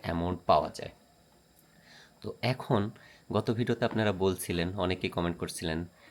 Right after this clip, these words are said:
যে, "স্যার আপনি শেষ, ভাইয়া আপনি শেষ এবার।" তো মাথায় যদি বুদ্ধি থাকে তাহলে কিন্তু ঘর জামাই থাকতে হয় না। তো আমি যেটা করি, ও already আজকে বাসায় আসছে, আমরা বাসায় আসছি, তো যদি জানতে পারে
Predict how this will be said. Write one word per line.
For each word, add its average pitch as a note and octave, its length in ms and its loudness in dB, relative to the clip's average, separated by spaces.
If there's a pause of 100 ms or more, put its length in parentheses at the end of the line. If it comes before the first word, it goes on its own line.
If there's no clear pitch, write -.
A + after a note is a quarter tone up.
(120)
যে, - 80 -6
"স্যার F#2 300 4
আপনি F#2 240 2
শেষ, F2 380 -2
ভাইয়া F2 340 4
আপনি E2+ 240 -2
শেষ - 320 -8
এবার।" E2 240 -2 (440)
তো E2 80 -6
মাথায় F#2 340 -2
যদি C#3+ 200 -2
বুদ্ধি A2+ 420 -2
থাকে G#2+ 380 -8 (160)
তাহলে A2 300 -2
কিন্তু F#2 300 -4
ঘর A#2+ 240 2
জামাই D#2+ 260 -4
থাকতে - 320 -14
হয় - 160 -12
না। - 140 -14 (500)
তো - 80 -10 (100)
আমি A2+ 260 -2
যেটা F#2 280 -4
করি, E2+ 320 -8 (840)
ও G2+ 220 -2
already F2 320 0
আজকে F#2 300 -4
বাসায় E2+ 380 0
আসছে, - 240 -6
আমরা D#2+ 140 -2
বাসায় D#2+ 440 -2
আসছি, - 320 -10 (340)
তো A#2+ 80 -4
যদি A2 300 -4
জানতে E2+ 380 0
পারে D#2+ 320 -6